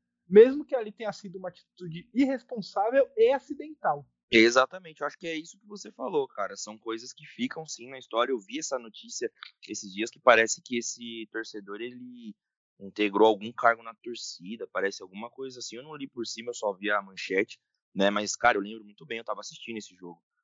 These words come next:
Speaker 2: né? E, assim, são coisas que ficam, né? E, com certeza,
Speaker 1: E
Speaker 2: isso
Speaker 1: ali
Speaker 2: vai
Speaker 1: não
Speaker 2: ficar
Speaker 1: dá nem pra gente falar que, ah, o cara teve intenção de matar o menino, né?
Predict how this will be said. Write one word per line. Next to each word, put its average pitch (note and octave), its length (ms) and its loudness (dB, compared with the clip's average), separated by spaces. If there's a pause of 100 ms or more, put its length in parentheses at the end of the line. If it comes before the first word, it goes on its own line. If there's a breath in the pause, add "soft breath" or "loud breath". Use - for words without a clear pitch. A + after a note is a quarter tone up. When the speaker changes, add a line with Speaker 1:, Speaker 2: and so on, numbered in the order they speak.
(140)
Speaker 2:
né? F#2 200 -6
E, F#2+ 180 -6
assim, G2+ 200 -4
são G2+ 160 -12
coisas G2+ 280 -10
que D3+ 120 -16
ficam, D3 440 -6 (420)
né? F#2 340 0 (120)
E, F2 680 -20
com B2 260 6
certeza, C3+ 600 0 (140)
Speaker 1:
E G3+ 80 -8
Speaker 2:
isso G#3 100 6
Speaker 1:
ali G3 160 6
Speaker 2:
vai G#3+ 120 4
Speaker 1:
não A#3 100 -4
Speaker 2:
ficar A#3+ 140 4
Speaker 1:
dá A3+ 40 2
nem A3 120 -12
pra D4+ 160 -14
gente C#4+ 200 -14
falar G#3+ 320 2
que, E3+ 460 0
ah, F3 260 6
o C3+ 60 -4
cara D#3+ 200 -10
teve F3 300 -4
intenção F3 440 -8
de F3+ 180 -8
matar D3+ 420 0
o F3 100 0
menino, C#3 460 -8
né? C3+ 160 -8